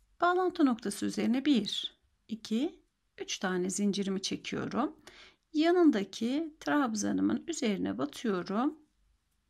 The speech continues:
Bir ve iki. İki tane trabzanımı örmüş oldum. Zincir ve trabzanım. Hemen zincir içerisine girerek köşemi örmeye başlıyorum. İki tane trabzanımı ördüm.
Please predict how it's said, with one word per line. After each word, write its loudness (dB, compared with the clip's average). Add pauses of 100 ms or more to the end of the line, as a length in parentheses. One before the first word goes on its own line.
(120)
Bir -4 (440)
ve -2
iki. -10 (1040)
İki -8
tane 2
trabzanımı 0
örmüş 2
oldum. -6
Zincir -2
ve -2
trabzanım. -4 (500)
Hemen 2
zincir 4
içerisine 0
girerek -2
köşemi 0
örmeye 0
başlıyorum. -4 (1120)
İki -8
tane 2
trabzanımı -2
ördüm. -4